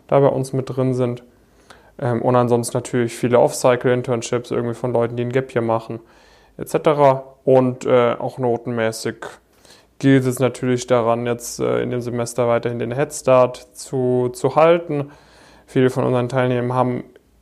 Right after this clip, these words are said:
eben jetzt ein Praktikum auch gemacht, irgendwie über den Sommer, was jetzt gerade erst vorbei ist. Und dann hinkt man ein bisschen in der Uni hinterher. Und da gibt's natürlich auch Strategien, wie man da dann wieder nach vorne kommt, äh,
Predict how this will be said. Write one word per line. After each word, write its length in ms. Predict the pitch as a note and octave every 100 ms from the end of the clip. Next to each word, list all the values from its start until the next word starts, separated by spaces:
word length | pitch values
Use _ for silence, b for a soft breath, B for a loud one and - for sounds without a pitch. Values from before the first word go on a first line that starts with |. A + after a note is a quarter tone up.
| _ _ _ -
eben 220 | D#3 C3
jetzt 160 | B2+ B2
ein 100 | A#2+
Praktikum 680 | - D#3+ E3 D3+ D#3 D3+ C#3+
auch 240 | C#3 C#3
gemacht, 480 | - C3+ C3 C3+ -
irgendwie 460 | - C3+ C3+ B2+ C3
über 240 | C3 C3
den 180 | B2+ B2+
Sommer, 560 | C3 C3 C3 C3 B2+
was 140 | C3 C3
jetzt 180 | B2+ -
gerade 300 | B2+ C3 B2+
erst 240 | B2 B2+
vorbei 460 | - C#3 C3 B2+ B2+
ist. 260 | B2+ - b b b b
Und 60 | -
dann 100 | B2
hinkt 240 | C3 C3
man 140 | C3 B2
ein 60 |
bisschen 280 | B2+ C3+ D3
in 120 | C#3+
der 140 | C#3 C3
Uni 200 | C#3 C3
hinterher. 680 | C3+ C3 A#2 A#2+ A#2+ A#2+ A#2
Und 120 | B2
da 100 | A#2+
gibt's 160 | A#2+
natürlich 300 | B2 - C3
auch 120 | A#2+ B2
Strategien, 520 | - A#2+ A#2+ B2 A#2+
wie 80 | A#2+
man 180 | A#2+
da 160 | A#2 B2
dann 220 | A#2+ A#2+ - b b b b b b
wieder 440 | C#3+ C3 B2 B2+ - - -
nach 120 | D3
vorne 300 | C#3+ F3 F3
kommt, 460 | D3+ D#3+ D3 C#3+ - A3+
äh, 280 | C#3+ C3+ C3